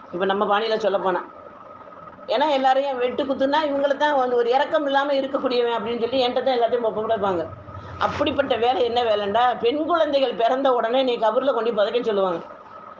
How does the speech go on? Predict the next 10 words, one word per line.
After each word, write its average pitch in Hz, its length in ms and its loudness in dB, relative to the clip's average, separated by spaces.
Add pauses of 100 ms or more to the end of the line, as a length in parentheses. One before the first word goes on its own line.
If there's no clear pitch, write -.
(600)
பெண் 240 180 0
குழந்தைகள் 262 400 2
பிறந்தா 254 300 2 (120)
எப்படிப்பட்ட 262 400 0
காலம்? 240 360 2 (160)
அறியாமைக்குள்ள 262 640 2
காலம். 240 380 2 (500)
பெண் 262 220 0
குழந்தை 285 340 2
பிறந்தா, 277 420 2